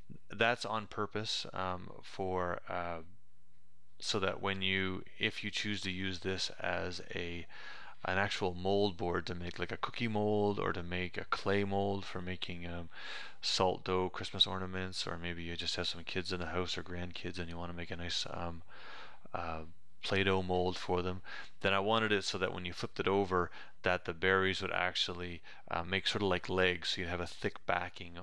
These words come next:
on your, um, or a thicker backing on your actual, um, clay, uh, replicas. So, um, that's actually on purpose, but,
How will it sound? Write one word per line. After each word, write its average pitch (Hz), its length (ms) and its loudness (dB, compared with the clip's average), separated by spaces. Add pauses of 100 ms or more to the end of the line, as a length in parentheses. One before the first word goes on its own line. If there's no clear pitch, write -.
on 85 340 -6
your, 85 380 -6
um, 82 140 -6
or 85 140 -4
a 80 40 -6
thicker - 280 -2
backing 85 480 -4 (500)
on 85 180 0
your 85 160 0
actual, 85 720 0
um, 78 380 -6 (1400)
clay, 82 560 0 (340)
uh, 82 360 -6
replicas. - 760 -4
So, 87 400 2 (420)
um, 85 280 2 (200)
that's - 300 0
actually 87 300 -2
on 82 100 -4
purpose, 85 420 -4
but, - 200 -2